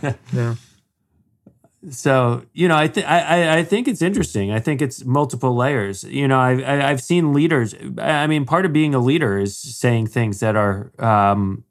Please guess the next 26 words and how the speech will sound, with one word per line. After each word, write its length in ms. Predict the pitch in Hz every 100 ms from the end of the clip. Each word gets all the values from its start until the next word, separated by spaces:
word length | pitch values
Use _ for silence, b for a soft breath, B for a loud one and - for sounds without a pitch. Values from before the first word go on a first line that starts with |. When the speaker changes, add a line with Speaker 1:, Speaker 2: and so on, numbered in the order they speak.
| _ -
Speaker 1:
unpopular 760 | 123 123 117 107 104 95 95 -
at 200 | - 101
times. 520 | - 92 113 120 - - _ _ _ _ _ _ -
Um, 560 | 110 101 95 95 - _ _
and 280 | 127 127 107
by 160 | 127 127
unpopular, 880 | 139 117 123 120 117 104 95 92 -
I 140 | 110
don't 240 | 113 104
mean, 440 | 104 101 95 90 - _ _
like, 220 | 117 98
hateful. 800 | - - 117 - - 85 90 92
I 140 | - 104
mean, 480 | 113 104 98 120 - -
you 160 | 127
know, 140 | 107 95
tell 240 | - 123
people 280 | 120 117 110
the 120 | 101
hard 360 | - 120 120 -
stuff 400 | - 117 107 -
they 120 | 104
don't 260 | 90 107 107
want 260 | 104 101
to 100 | -
hear 460 | 90 - 117 160